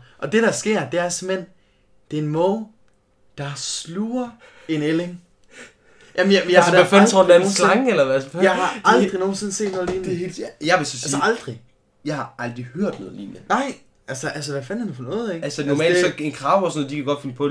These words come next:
Speaker 2: at tage den med og
Speaker 1: Fordi
Speaker 2: så
Speaker 1: det var, det var
Speaker 2: æde og
Speaker 1: så
Speaker 2: så
Speaker 1: det,
Speaker 2: videre.
Speaker 1: fordi så gik der jo ikke andet end en halv time,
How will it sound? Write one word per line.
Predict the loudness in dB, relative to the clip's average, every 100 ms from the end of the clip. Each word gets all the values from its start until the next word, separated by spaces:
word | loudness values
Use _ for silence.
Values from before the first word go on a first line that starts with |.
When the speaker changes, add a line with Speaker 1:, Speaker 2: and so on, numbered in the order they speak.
| -4
Speaker 2:
at | -8
tage | -8 -8
den | -4
med | -2
og | 0
Speaker 1:
Fordi | 2
Speaker 2:
så | 6
Speaker 1:
det |
var, | 6
det | 8
var |
Speaker 2:
æde | 6
og |
Speaker 1:
så | 4
Speaker 2:
så | 4
Speaker 1:
det, | 4
Speaker 2:
videre. | 4 0
Speaker 1:
fordi | -4 -4
så | -2 -2
gik | -2 -2 0
der | 2
jo | 2 -2 -10 _ _
ikke | -4 0
andet | 0 -2
end | -4
en |
halv | -4 -6
time, | -6 -6 -8